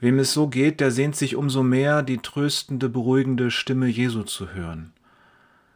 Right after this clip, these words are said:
Wenn wir im vollen Saft des Lebens stehen, dann hören wir gern auf unsere eigene Stimme.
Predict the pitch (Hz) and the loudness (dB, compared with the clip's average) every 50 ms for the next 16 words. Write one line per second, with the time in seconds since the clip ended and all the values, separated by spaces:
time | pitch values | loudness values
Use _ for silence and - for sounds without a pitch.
0 | _ _ _ _ _ _ _ - 113 123 123 135 139 131 127 - - 143 143 147 | _ _ _ _ _ _ _ 0 2 4 4 4 4 4 2 0 0 2 2 2
1 | 147 139 117 135 131 - - 135 117 - 123 139 156 170 170 143 - - - - | 2 2 2 2 0 0 -2 -4 -4 0 2 4 4 4 4 2 0 -2 0 0
2 | 131 127 131 135 127 127 120 123 139 147 143 147 143 131 143 147 151 160 156 156 | 2 2 2 2 2 2 2 2 2 2 2 0 0 2 2 0 0 0 -2 -2
3 | 156 151 143 143 139 123 135 147 170 165 147 127 117 - - - 120 120 131 139 | -4 -6 -4 -2 0 0 2 2 2 0 0 -2 -2 -2 -2 -2 -2 0 0 -2
4 | 143 135 | -4 -6